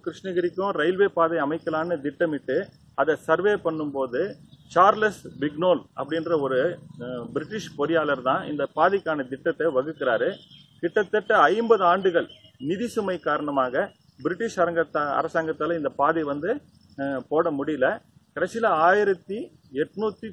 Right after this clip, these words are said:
தொண்ணூத்தி ஆறாம் ஆண்டு இந்த திட்டத்துக்கான நிதி ஒதுக்கப்படுகிறது.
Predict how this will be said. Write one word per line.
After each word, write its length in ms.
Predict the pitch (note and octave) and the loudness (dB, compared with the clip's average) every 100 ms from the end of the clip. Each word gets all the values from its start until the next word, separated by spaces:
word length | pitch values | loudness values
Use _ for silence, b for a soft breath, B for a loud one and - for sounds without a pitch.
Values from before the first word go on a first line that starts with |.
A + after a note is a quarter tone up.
| - | -4
தொண்ணூத்தி 500 | F3 G3+ G#3 G3 F3 | -2 -2 -4 -2 2
ஆறாம் 400 | C#3 F3+ F3+ E3 | 4 6 6 4
ஆண்டு 400 | D3 C#3 F3 G#3 _ _ - | 0 0 -2 -2 _ _ -8
இந்த 180 | F3 F3 D#3+ D#3 D3+ D3 C3+ | 2 4 4 2 -2 -4 -6
திட்டத்துக்கான 600 | D3+ G#3+ G#3+ F#3+ F3 D#3+ | -6 -4 -2 0 0 0
நிதி 220 | C#3+ D#3 G3+ | -2 -2 0
ஒதுக்கப்படுகிறது. 720 | D#3 F3 F3 C#3+ B2+ A#2 G2+ | 2 2 -2 -10 -12 -12 -16